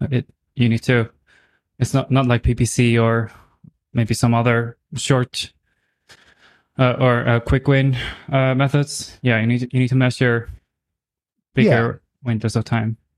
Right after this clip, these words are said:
Speaker 2: Yeah, like, we can see that when,
Speaker 1: Um,
Speaker 2: with our, our biggest projects where we've completely
Speaker 1: Mm-hmm.
Speaker 2: reorganized sites or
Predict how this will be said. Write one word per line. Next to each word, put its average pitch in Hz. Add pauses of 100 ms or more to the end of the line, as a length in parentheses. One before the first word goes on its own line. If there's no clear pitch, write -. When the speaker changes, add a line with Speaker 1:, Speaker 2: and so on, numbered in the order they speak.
(300)
Speaker 2:
Yeah, 160
like, 131
we 175
can 170
see 165
that 131
when, 127
Speaker 1:
Um, 127
Speaker 2:
with 143
our, 123 (100)
our 123
biggest 127
projects 123
where 117
we've 113 (340)
completely 131
Speaker 1:
Mm-hmm. 117
Speaker 2:
reorganized 120
sites 113
or 104